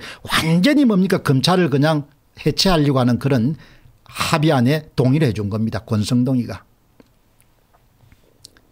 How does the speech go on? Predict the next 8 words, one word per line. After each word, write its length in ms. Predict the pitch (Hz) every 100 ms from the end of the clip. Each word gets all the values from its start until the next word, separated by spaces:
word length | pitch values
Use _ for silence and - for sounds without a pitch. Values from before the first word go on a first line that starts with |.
| -
이런 280 | 156 208
식으로 440 | 214 - 185 180 165
여러분들 520 | 170 151 147 165 139 _ _ _
나라를 540 | 131 139 185 156 120 90 _
완전히 300 | 107 135 160 160
엉망진창으로 1040 | 185 226 214 214 208 208 208 - 196 190
만든 380 | 113 90 85 113
겁니다. 400 | 127 143 -